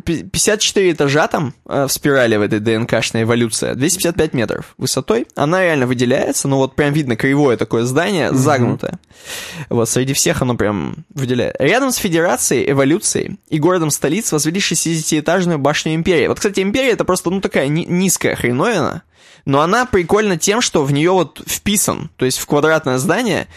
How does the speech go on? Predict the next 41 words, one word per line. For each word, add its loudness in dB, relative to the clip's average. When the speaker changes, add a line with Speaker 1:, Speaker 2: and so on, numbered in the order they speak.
Speaker 1:
вписан -2
такой 0
овал 2
некий. -4
Speaker 2:
Доска 0
для 2
серфинга, -2
на 2
Speaker 1:
Да. 4
Speaker 2:
которой 2
Ростелеком 0
сверху -2
транслирует. -2
Speaker 1:
Да, 4
доска 2
для 2
серфинга 2
вписана, -6
и -2
она 0
тоже 0
этим 0
выделяется. 0
В -20
принципе, -2
каждое 2
здание 0
по -2
себе -2
уникально. 0
Одно 0
самое 0
высокое, 0
одно 0
такое, 0
сякое. -2
В -4
общем, 0
Speaker 2:
Мгм. 2
Speaker 1:
<clears throat> 2
можно 2